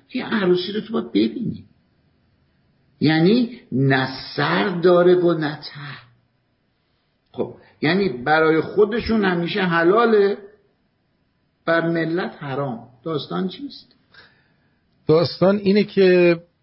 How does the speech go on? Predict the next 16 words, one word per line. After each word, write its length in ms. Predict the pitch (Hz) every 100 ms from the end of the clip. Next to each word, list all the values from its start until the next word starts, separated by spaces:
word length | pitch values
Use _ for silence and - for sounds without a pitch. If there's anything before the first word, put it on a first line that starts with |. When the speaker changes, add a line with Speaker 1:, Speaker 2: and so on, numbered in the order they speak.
| _ _ _ _ _ _ _ _ _ _ _ _ 139
Speaker 2:
به 80 | 147
طور 240 | - 139
کلی 420 | 143 - 123 117 139
اگه 200 | 113 110
بخوایم 380 | 107 113 113
بگیم 640 | 113 110 107 120 117 110 -
اینه 220 | 139 139
که 140 | 135 127
تا 240 | - 127
اسلام 560 | 135 123 - 127 117 113
کفن 500 | - 110 - 117 113
نشود 760 | 110 - 107 120 127 107 104 -
این 220 | - 143 127
وطن 400 | 110 104 113 123
وطن 500 | 110 95 110 110 113
نشود. 500 | 104 95 87 82 82